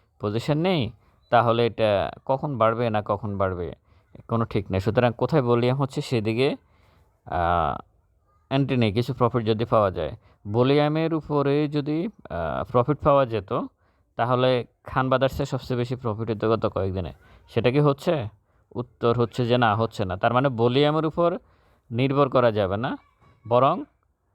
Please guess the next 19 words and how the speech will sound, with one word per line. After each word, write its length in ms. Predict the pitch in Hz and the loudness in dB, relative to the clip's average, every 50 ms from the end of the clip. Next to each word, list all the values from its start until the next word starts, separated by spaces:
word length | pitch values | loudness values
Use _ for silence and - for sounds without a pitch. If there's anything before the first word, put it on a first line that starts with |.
| _ _ _ _ _ _ _ _ _ _ _ | _ _ _ _ _ _ _ _ _ _ _
আপনি 240 | - 135 147 165 160 | -2 0 0 0 0
ট্রেড 280 | - - 156 165 165 - | 0 2 0 0 0 2
করলেও 680 | - 190 175 170 175 185 185 185 175 143 123 - - - _ _ _ _ _ - | 2 4 4 4 4 4 4 4 4 4 2 2 -2 -4 _ _ _ _ _ -12
আপনাকে 480 | - 113 - 127 127 135 143 143 143 139 | -12 -10 -8 -8 -4 -2 0 0 0 0
অনেক 320 | - 123 127 139 143 139 | 0 0 0 0 0 -2
কিছুই 320 | 143 143 - - 147 143 | -4 -4 -2 -2 -2 -2
দেখতে 320 | 127 117 120 107 - - 113 | 0 0 -2 -2 -2 -2 0
হবে। 240 | 104 101 104 127 - - - _ _ _ - | 0 0 -2 -2 -6 -10 -16 _ _ _ -4
অন্তত 320 | - 123 139 147 156 143 160 | 0 0 2 2 2 0 2
কোম্পানির 480 | - 156 151 151 151 160 147 147 139 | 2 2 2 2 2 2 2 0 -2
কিছু 300 | 143 - 135 - - 170 | -2 -4 -6 -4 -4 -6
ব্যাকগ্রাউন্ড 520 | 160 147 135 131 123 127 135 131 131 135 123 | -2 2 2 2 2 2 2 0 0 0 -2
তো, 80 | 143 | -2
ফান্ডামেন্টাল 480 | 123 - 131 123 120 120 123 120 131 127 | -2 -2 0 0 0 0 0 0 -2 0
ব্যাকগ্রাউন্ড 460 | 123 120 120 113 117 117 117 117 117 | 0 0 -2 0 0 0 0 0 -2
তো 60 | 117 | -4
আপনাকে 280 | 107 - 123 113 117 117 | -4 -4 -4 -2 -2 -2
দেখতেই 380 | 110 123 131 - - 113 101 98 | -2 -2 -4 -4 -4 -6 -4 -2
হবে। 320 | 101 90 87 - 156 | -2 -2 -4 -4 -4